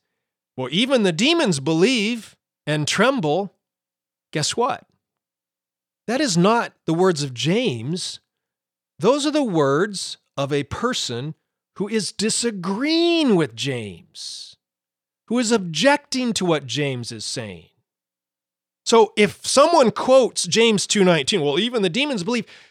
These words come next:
they are not siding with James. They are siding with somebody who disagrees with James.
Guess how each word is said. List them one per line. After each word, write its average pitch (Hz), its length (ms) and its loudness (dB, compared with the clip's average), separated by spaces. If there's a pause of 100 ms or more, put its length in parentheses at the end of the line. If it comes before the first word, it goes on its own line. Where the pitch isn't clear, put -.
(240)
they 220 140 4
are 233 120 6
not 247 560 0 (100)
siding 269 800 0
with 143 220 0
James. 175 720 -2
They 180 240 0
are 190 160 2
siding 220 840 0 (340)
with 170 160 -2
somebody 202 800 2 (400)
who 220 100 0
disagrees 262 800 0
with 156 180 -4
James. - 880 -12